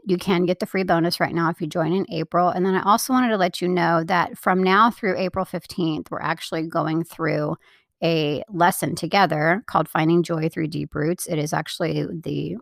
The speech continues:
based on the presentation that I did at the speaking engagement I was at, the retreat that I was at a couple weekends ago. And we're moving through that lesson together just because I feel like it's so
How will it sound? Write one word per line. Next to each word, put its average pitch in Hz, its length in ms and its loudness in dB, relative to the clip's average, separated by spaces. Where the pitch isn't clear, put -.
based 196 240 4
on 185 100 6
the 165 60 6
presentation 180 540 2
that 165 120 2
I 156 100 0
did 160 400 0
at 196 220 -6
the 190 120 0
speaking 233 320 2
engagement 175 380 2
I 156 80 -2
was 170 220 -4
at, 165 260 0
the 180 80 -4
retreat 185 320 -6
that 180 80 0
I 165 80 2
was 180 160 -2
at 160 300 -2
a 190 40 -8
couple 180 260 -6
weekends 170 360 -2
ago. 165 400 2
And 233 280 8
we're 240 100 8
moving 247 300 8
through 214 140 6
that 180 120 4
lesson 170 300 4
together 156 340 0
just 165 160 -6
because 170 320 -4
I 165 80 -2
feel 165 200 -4
like 160 180 -2
it's - 180 -6
so 165 560 2